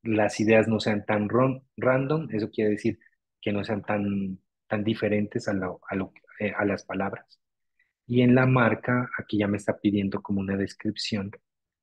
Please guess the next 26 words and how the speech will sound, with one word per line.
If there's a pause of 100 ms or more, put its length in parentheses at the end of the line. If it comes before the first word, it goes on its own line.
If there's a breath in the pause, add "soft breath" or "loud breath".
Entonces
voy
a
ir
acá
al, (2000 loud breath)
a
lo
que
nos
había
dado (480)
el
chat
G
P
T
sobre
la
impresión (640)
experiencial (100)
y
lo
voy
a
copiar